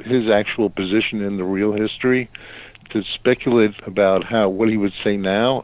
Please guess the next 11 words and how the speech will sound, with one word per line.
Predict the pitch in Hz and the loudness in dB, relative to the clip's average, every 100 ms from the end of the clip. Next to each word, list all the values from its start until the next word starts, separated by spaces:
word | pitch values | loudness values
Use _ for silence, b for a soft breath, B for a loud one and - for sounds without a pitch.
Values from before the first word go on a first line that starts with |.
| - - | -8 0
See, | 104 | 2
I | 139 | 4
don't | 185 170 | 2 0
think | 151 147 | -4 -4
he | - 110 | 0 2
would | 104 - | 2 2
go | 107 120 - | 4 4 2
for | 104 95 87 80 - | 0 2 2 -2 -10
Trump. | - 95 76 - - B B B B B B B B - | -6 -4 -6 -12 -20 B B B B B B B B -2
Um, | 101 90 92 | 0 0 -4
his | 98 131 | -2 -2